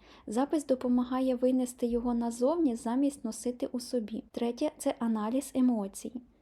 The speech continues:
Постав собі запитання: що було найстрашнішим у цьому сні? Саме там прихована головна підказка. Далі пошук паралелей.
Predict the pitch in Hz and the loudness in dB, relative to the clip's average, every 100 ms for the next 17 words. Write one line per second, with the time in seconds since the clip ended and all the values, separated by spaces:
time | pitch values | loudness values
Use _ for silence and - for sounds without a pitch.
0 | _ 226 - 233 254 - 240 247 254 254 | _ -8 -2 -2 0 0 0 2 0 0
1 | 247 233 202 196 196 - _ _ - - | -2 -2 -2 -4 -6 -10 _ _ -14 -2
2 | 277 269 254 254 262 240 233 - 226 226 | 2 4 6 6 4 2 -2 -4 -4 -2
3 | - 254 330 302 277 233 - 240 262 277 | 0 0 2 0 0 -4 -2 0 2 0
4 | - 226 196 - - - 247 240 233 277 | 0 -2 0 -6 -6 0 2 2 0 -2
5 | - 262 262 285 285 277 247 220 214 214 | -2 0 2 4 2 2 0 -4 -4 -4
6 | 240 277 - 214 202 - - - - 220 | -6 -8 -8 -8 -8 -10 -12 -14 -8 -4
7 | 220 254 294 226 233 269 - - 254 262 | -2 -2 -2 -2 -2 -4 -6 -2 0 0
8 | 240 202 214 | 0 -2 -6